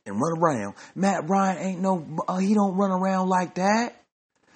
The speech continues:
Y'all know damn well Matt Ryan don't run around like that. Stop making Matt Ryan something he ain't. Matt Ryan is a pocket passer. He's gotta be in the pocket.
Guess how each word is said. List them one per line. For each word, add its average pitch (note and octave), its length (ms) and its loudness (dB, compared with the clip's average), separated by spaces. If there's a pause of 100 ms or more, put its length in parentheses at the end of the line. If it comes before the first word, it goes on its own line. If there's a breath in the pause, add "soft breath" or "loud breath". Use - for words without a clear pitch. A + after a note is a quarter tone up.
Y'all A#3+ 180 -4
know F#3+ 180 -2
damn B3 320 2
well B3 260 4
Matt G3 240 2
Ryan F#3 260 2
don't F3 180 0
run F#3 140 2
around F3 340 0
like D#3 240 -2
that. C#3+ 380 -4 (500)
Stop - 280 -6
making A3 280 0
Matt G#3+ 180 2
Ryan G3+ 280 0
something G3 320 -4
he G3 160 0
ain't. G#3 320 -2 (260 loud breath)
Matt A3 220 -2
Ryan B3+ 360 -2
is F#3 160 -2
a F3 60 -4
pocket - 600 -12 (180)
passer. - 460 -14
He's A3 320 -10
gotta - 260 -10
be - 220 -10
in - 280 -8
the - 80 -10
pocket. - 880 -10